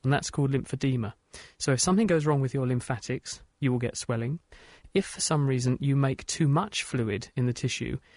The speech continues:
more than the lymphatics can cope with, you'll get swelling. And if there's high pressure on the veins, for example, uh, stopping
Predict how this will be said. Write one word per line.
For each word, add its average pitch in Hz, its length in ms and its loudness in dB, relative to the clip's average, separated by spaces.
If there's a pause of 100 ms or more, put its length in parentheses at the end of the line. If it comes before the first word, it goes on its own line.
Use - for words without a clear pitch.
(160)
more 165 320 6
than 143 180 0
the 139 80 0
lymphatics 135 580 -4
can 127 160 -2
cope 165 340 -4
with, - 220 -8 (240)
you'll 123 180 0
get - 220 -6
swelling. 113 420 -6 (440)
And 143 100 2
if 165 140 -2
there's 160 180 2
high 165 240 -2
pressure 139 500 -2
on 127 160 -2
the 127 60 0
veins, 131 440 0
for - 120 -8
example, 113 560 -6 (420)
uh, 131 140 0
stopping 127 580 0